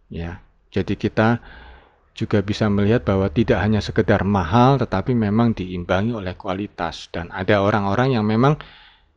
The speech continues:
nggak peduli dengan harga mahal karena yang dituju adalah kualitas dari barang tersebut.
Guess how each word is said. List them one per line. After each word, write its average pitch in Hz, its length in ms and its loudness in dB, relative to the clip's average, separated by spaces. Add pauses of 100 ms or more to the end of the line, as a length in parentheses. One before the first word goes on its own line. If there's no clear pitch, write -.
(180)
nggak 147 320 6
peduli 143 320 8
dengan 117 320 8
harga 107 240 2
mahal 101 400 4
karena 110 320 2
yang 113 240 2
dituju 117 1300 -2
adalah 104 400 0
kualitas 104 640 0
dari 95 320 -4
barang 85 320 -2
tersebut. 101 560 -4